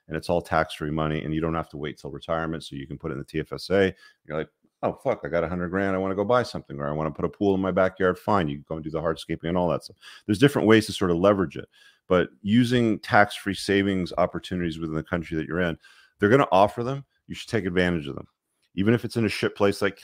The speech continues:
Canada, take advantage of them. Um, time in the market is better than timing the market. Although if you can do both, awesome. Um, that's why I say start young.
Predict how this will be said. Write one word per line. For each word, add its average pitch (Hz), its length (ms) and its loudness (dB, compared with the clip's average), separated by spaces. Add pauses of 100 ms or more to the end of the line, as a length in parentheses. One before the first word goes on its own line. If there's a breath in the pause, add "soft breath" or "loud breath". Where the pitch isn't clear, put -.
(140)
Canada, 90 440 0
take 85 200 -6
advantage 85 400 -2
of 69 80 -8
them. - 140 -16 (1600 soft breath)
Um, 80 640 0 (420)
time 127 440 4
in 120 300 2
the 127 60 2
market 127 580 0
is 87 140 -6
better 95 300 2
than 87 180 -2
timing 92 420 0
the 98 60 0
market. 95 440 0 (280)
Although 85 320 2
if 82 140 -6
you 92 60 -6
can 90 80 -4
do 87 100 0
both, 87 420 0
awesome. 95 400 -4 (580 soft breath)
Um, 80 480 -2
that's - 180 -4
why 98 220 2
I 90 60 0
say 92 200 -8
start 85 300 -4
young. 80 220 -4